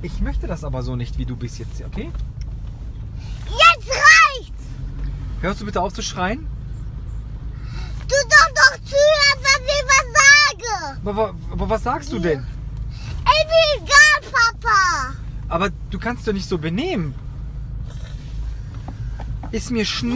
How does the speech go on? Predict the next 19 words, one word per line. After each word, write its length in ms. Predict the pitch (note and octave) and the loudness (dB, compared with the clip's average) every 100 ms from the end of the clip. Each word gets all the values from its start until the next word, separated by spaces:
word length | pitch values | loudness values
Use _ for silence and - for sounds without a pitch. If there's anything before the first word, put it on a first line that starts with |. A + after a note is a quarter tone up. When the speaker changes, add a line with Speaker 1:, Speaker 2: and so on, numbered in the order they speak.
| D#5 | 4
Speaker 2:
Jetzt 220 | D5+ C5 D5 D5 C#5 G#4+ | 4 0 6 6 6 2
reicht's! 160 | - - - - | -10 -12 -10 -8
Speaker 1:
ist 120 | F#3+ A3+ | -4 -2
mir 100 | A3 | -2
schnurzpiep 840 | - A3+ B3 D#4 - - C4+ - | -2 -4 -4 -6 -8 -4 -4 -2
egal. 440 | C#4+ C#4 A#3+ C3+ G2+ - - - - - - - - - - - D4+ | -4 0 0 0 -4 -10 -10 -10 -10 -10 -8 -6 -6 -6 -6 -8 -8
Speaker 2:
Jetzt 520 | D#4 G4+ A#4+ - - G4 | -2 0 0 -2 -6 -4
reicht 520 | F#4+ G#4+ G#4+ G4+ D#4 | -2 2 2 0 -6
mir. 200 | E4 - - - - - - - | -8 -8 -12 -12 -10 -10 -10 -8
Wenn 220 | F#4+ G4+ G4+ | -4 -4 0
du 80 | G4+ - - E4+ | 0 0 -6 -2
noch 200 | G4 - | -2 -2
einmal 800 | - G4 A4 A4+ A4+ A4 A4 - | 0 4 4 2 2 0 -2 -8
Schnurzpiep 1000 | - - - G#4 A4+ - - - F#4+ F#4+ E4+ D4 | -10 -10 -6 -6 -6 -8 -10 -10 -8 -8 -8 -8
sagst, 280 | D#4+ D#4 E4+ - - | -4 -4 -4 -10 -10
dann 180 | E4 D4+ | -10 -6
bin 260 | D#4+ D#4 | -8 -6
ich 180 | C#4+ D#4+ - - - - | -10 -10 -12 -12 -8 2
ganz 400 | G#4 G#4 F#4 | 4 4 2